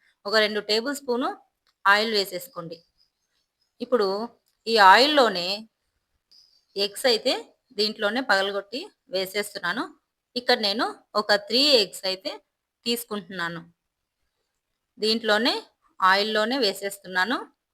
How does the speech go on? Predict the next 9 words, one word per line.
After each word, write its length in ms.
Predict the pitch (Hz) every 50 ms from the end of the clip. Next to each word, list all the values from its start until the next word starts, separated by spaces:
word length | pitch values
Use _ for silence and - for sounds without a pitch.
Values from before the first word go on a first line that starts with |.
| _ _ _ _ _ _ _ _ _ _ -
ముందైతే 420 | 214 220 247 254 240 220 240 285 302
ఈ 100 | 269 226
ప్రాసెస్ 480 | 190 - 202 190 190 196 - 214 208 -
చేసుకోవాలి. 600 | - 190 180 - - - 175 175 180 185 214 294 392 415 _ _ _ _ _ _ _ _ _ _ -
రైస్ 220 | 185 190 185 185 196
ఐటము 380 | 190 185 185 185 180 190 233 320 311 - _ _ _ _ _ _ _ _ _ _ _ _ _ _ _ _ _ _ -
ఎగ్స్ 280 | 185 190 190 - - 214
అయితే 260 | 208 202 202 262 320 320
ఇలా 280 | 220 190 180 180 180